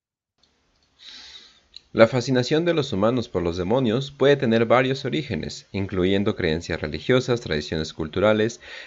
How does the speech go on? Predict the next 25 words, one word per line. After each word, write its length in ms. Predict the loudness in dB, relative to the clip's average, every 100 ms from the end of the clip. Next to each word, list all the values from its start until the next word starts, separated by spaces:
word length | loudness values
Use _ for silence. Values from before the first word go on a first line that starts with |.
| 0
y 120 | 6
los 180 | 6 8
medios 280 | 6 6 4
de 80 | 0
entretenimiento. 920 | 0 -2 0 -2 -2 -4 -4 -12 -14 _ _
¿Estoy 240 | -8 -8
grabando? 440 | -6 -6 -6 -10 -12
Sí, 180 | -18 -20 _ _
ok. 100 | -20 -16 -12
<clears throat> 460 | -6 -6 -8 _ _ _ _ _ _ -20 -20 -20 -20 _ _
Hay 120 | 6
algunas 360 | 8 6 4 0
posibles 380 | 0 2 4
razones 400 | 2 2 0 -2
por 180 | 0 0
las 160 | 0 -2
que 120 | -2
los 180 | -4 -2
humanos 360 | 0 2 2
se 100 | -2
sientan 400 | -6 -4 -2 -4
fascinados 500 | -2 -6 -2 -2 -2
por 140 | -2 -2
los 140 | 0
demonios. 480 | 0 0 0 -4 -10